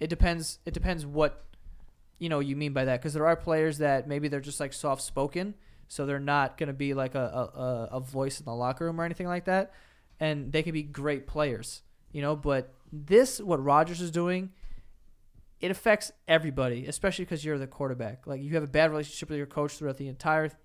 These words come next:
thing, and we've seen it, especially this past season, of, like, yo, they have the personnel, they're a good team, we thought they were gonna win the Super Bowl, and they just can't put it together. And it's because now we know it's just not good over there.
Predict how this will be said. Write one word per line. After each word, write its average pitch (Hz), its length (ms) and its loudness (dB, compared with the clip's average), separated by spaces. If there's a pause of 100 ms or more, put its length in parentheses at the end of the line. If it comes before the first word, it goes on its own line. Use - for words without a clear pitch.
(200)
thing, 139 320 -4
and 147 80 -4
we've 160 140 -6
seen 170 160 -6
it, 143 160 -6
especially - 520 2
this 175 160 0
past 127 280 -2
season, 135 340 -4 (280)
of, 143 100 0
like, 147 140 4
yo, 170 300 8 (160)
they 143 140 0
have 180 200 6
the 233 60 0
personnel, 202 640 4 (260)
they're 165 160 4
a 151 40 4
good 202 240 8
team, 208 280 2
we 147 80 2
thought 233 180 4
they 247 60 4
were 226 80 2
gonna 196 120 -2
win 180 120 -4
the 135 60 -6
Super 302 340 4
Bowl, 127 280 -2 (440)
and 151 200 4
they 165 120 6
just 156 220 -2
can't 160 360 -2
put 156 140 2
it 131 80 -2
together. 127 480 -2
And 139 100 -8
it's - 120 -12
because 127 880 -2 (600)
now 131 240 -4
we 131 160 -6
know 156 460 4 (800)
it's 143 200 -2
just 139 260 -4
not 131 640 2 (760)
good 143 160 4
over 131 180 0
there. - 220 -8